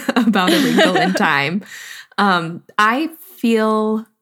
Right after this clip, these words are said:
Speaker 1: the same way about this one as I did about Alice in Wonderland, which is,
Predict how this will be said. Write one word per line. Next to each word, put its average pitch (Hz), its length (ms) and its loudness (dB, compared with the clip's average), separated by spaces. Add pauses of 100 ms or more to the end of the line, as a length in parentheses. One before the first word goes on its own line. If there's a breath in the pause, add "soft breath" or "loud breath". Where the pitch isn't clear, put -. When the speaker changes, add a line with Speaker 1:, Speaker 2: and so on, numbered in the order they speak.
(180)
Speaker 1:
the 185 100 -4
same 185 320 0
way 175 180 -2
about 160 300 -4
this - 220 -4
one 185 260 -8
as 156 200 -8
I 156 100 -4
did 143 600 -8
about - 400 -8
Alice 151 320 -6
in 180 280 -10
Wonderland, - 800 -12
which - 560 -8
is, 156 640 -4